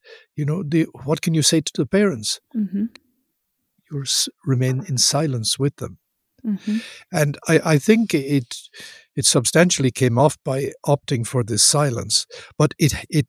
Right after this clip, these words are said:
Speaker 1: as you said, Colleen, it did create a lot of negative, negative reaction. They said, "How can you have there the representative of a nation which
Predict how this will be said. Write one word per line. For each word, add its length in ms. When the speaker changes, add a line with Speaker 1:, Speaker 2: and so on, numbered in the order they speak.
Speaker 1:
as 180
you 140
said, 400
Colleen, 400
it 180
did 320
create 580
a 60
lot 480
of 180
negative, 720
negative 480
reaction. 600
They 140
said, 380
"How 260
can 220
you 140
have 260
there 360
the 120
representative 720
of 180
a 60
nation 440
which 280